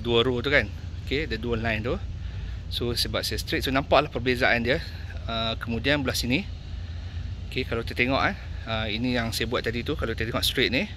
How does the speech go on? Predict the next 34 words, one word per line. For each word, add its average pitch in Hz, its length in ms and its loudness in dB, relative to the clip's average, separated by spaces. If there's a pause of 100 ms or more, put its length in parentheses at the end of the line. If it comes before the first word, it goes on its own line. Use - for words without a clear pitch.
(640)
ini 127 160 6
yang 127 80 6
belum 127 240 4
buat 123 80 8
lagi, 131 160 2
nampak 120 240 0
perbezaan 117 560 2
dia. 170 160 4 (480)
Okey. 180 160 -2 (400)
So, - 80 -4
now 143 240 4
mari 147 160 0
kita 139 160 2
tengok 127 160 0
macam - 80 0
mana 131 160 0
kita 127 80 -2
nak 104 160 2
buka - 220 4 (680)
tempat 123 320 2
grass - 240 2
collector. - 400 0 (960)
Okey, 202 160 0 (160)
simple 135 400 4
je. 131 160 6 (1500)
Okey, 110 160 -2
dia 117 80 2
ada 117 160 2
handles 131 400 4
ni. 196 160 2 (880)
Okey. 156 160 0 (680)
Angkat - 240 4
sikit. - 240 0 (1800)
Okey. 143 160 2